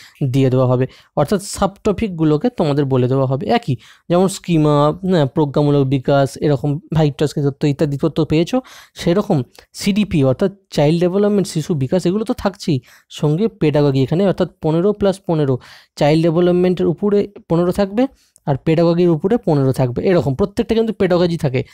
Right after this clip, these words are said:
এখানে মনে রাখবে, এখানে মনে রাখবে পেডাগজি কিন্তু প্রত্যেকটাতে থাকবে,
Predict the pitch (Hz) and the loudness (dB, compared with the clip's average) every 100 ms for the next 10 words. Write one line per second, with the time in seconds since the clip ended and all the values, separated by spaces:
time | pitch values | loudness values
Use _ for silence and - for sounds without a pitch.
0 | - - 160 175 165 151 143 131 120 151 | -16 -6 0 2 2 2 2 0 -2 -8
1 | _ _ - - 165 175 170 170 170 190 | _ _ -14 -4 0 2 2 2 0 0
2 | 254 247 _ 170 - - 170 165 160 170 | -2 -2 _ -20 -12 -2 0 2 2 0
3 | 214 202 165 196 254 - 175 - _ 208 | -2 -2 -2 -2 -4 -2 -6 -6 _ -4
4 | 196 196 175 151 139 123 123 | -2 -2 -2 0 -2 -2 -6